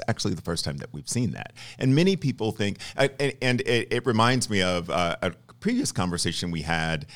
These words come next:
and I was sharing, like, what many of us, where we were in school, we were taught there are three racial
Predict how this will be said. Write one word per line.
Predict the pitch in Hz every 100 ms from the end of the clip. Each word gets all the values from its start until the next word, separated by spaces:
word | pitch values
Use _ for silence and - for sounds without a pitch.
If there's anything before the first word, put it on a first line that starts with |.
| - -
and | 95 90
I |
was | 85
sharing, | 80 98 90 85 82
like, | 82 78
what | 82 82 - - -
many | 98 110 113 101
of | 90
us, | 87 -
where | 87 82
we | 85 87
were | 78 80
in | 73
school, | 73 - 170 110
we | 80 78
were | 76 73
taught | 85 73 69 -
there | 76
are |
three | 65 143 190 185 160
racial | 82 92 - 98 85 80 73